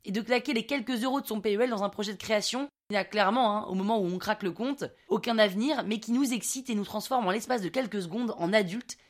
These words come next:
irresponsables certes, mais en adultes quand même. Et on se voit déjà reine du monde. Ce qui est assez génial quand on monte une boîte, c'est que ça ne demande aucune formation, mais seulement de la débrouillardise, du culot, de l'envie et de la persévérance.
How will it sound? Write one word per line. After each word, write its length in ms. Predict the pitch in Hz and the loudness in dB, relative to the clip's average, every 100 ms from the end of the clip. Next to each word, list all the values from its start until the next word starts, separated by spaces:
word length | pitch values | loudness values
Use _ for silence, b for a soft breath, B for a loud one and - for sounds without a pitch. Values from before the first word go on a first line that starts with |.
| b | b
irresponsables 680 | 277 262 262 226 214 240 165 | -2 0 -2 -4 0 0 0
certes, 340 | - 254 - b b b | -4 -6 -8 b b b
mais 140 | 175 202 | -2 0
en 180 | 233 | 2
adultes 400 | 190 185 254 196 | 2 2 0 -2
quand 140 | - 160 | -2 -4
même. 200 | 139 - _ _ - | -6 -10 _ _ -4
Et 80 | 254 | 0
on 60 | |
se 80 | 190 | 2
voit 80 | 202 | 2
déjà 280 | 170 202 214 | 4 6 6
reine 200 | 196 180 | 6 0
du 100 | 151 | -2
monde. 240 | 120 110 - _ _ _ - | -6 -10 -16 _ _ _ -12
Ce 80 | |
qui 100 | - | 0
est 40 | 262 | 2
assez 220 | 254 302 | 2 0
génial 320 | 254 247 254 | -2 0 0
quand 140 | 214 220 | 0 -6
on 60 | |
monte 180 | 196 202 | -8 -6
une 100 | 196 | -2
boîte, 200 | 185 262 | 2 2
c'est 100 | 220 | 2
que 140 | - 254 | -4 -6
ça 140 | 214 | -4
ne 80 | 185 | -4
demande 320 | 180 226 226 | -2 -2 -2
aucune 340 | - 262 277 254 | -2 -2 -2 -2
formation, 520 | 220 180 170 202 226 | -2 -2 -4 -6 -4
mais 160 | 196 220 | -4 -2
seulement 460 | 240 226 185 214 b b | 0 2 2 0 b b
de 80 | 180 | 2
la 100 | 165 | 4
débrouillardise, 760 | 202 240 233 190 185 220 226 190 | 2 2 4 4 2 -2 -4 -6
du 160 | 202 | -6
culot, 400 | 226 233 220 226 - | -2 0 0 -2 -4
de 100 | 214 | 0
l'envie 320 | 214 196 208 - | 2 0 -4 -6
et 40 | 196 | 2
de 40 | |
la 80 | 196 | 4
persévérance. 680 | 202 - 190 151 117 - | 2 -2 -4 -4 -6 -14